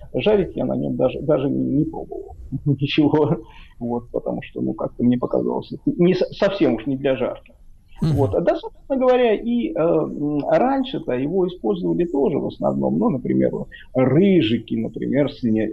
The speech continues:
Speaker 1: с льняным маслом и петрушкой.
Speaker 2: Мгм.
Speaker 1: Можно было, да, вот. Или, э, там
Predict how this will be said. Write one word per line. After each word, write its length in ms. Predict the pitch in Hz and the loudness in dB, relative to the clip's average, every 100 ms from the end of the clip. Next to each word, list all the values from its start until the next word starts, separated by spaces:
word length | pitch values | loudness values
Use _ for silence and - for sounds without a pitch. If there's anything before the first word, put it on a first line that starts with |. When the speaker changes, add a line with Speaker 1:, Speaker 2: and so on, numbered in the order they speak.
| 113 | -6
Speaker 1:
с 140 | - | 2
льняным 380 | 127 131 135 147 | 4 6 6 6
маслом 540 | 113 127 147 - - | 4 2 0 -2 -6
и 20 | 107 | -4
петрушкой. 720 | 123 - 107 110 - - - _ - - | -6 -6 -4 -6 -8 -14 -20 _ -8 -2
Speaker 2:
Мгм. 120 | 160 | 0
Speaker 1:
Можно 280 | 113 95 - | 0 -2 -4
было, 160 | - - - - 58 | -4 -4 -8 -16 -6
да, 320 | 60 69 - - - | 2 2 2 -4 -8
вот. 380 | - - - - | -2 2 2 2
Или, 540 | 160 190 120 58 58 - | 2 4 4 2 0 -4
э, 20 | |
там 340 | - - - | -6 -6 -8